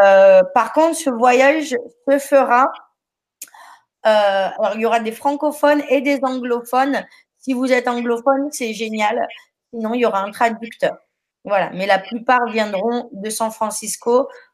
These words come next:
ou de, d'Amérique. On arrivera sur Paris, on prend tous l'avion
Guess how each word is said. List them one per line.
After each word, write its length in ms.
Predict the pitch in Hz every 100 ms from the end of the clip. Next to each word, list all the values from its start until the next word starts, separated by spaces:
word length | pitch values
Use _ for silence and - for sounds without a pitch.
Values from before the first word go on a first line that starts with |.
| -
ou 320 | 220 220 220
de, 400 | 180 196 196 180 170 165 165 -
d'Amérique. 560 | 208 208 208 226 247 _ _ _ _ -
On 160 | 190
arrivera 400 | 185 185 233 240
sur 280 | 240 - -
Paris, 400 | 220 208 233 254
on 100 | 185
prend 220 | - 185
tous 260 | 180 233 -
l'avion 480 | 202 185 208 233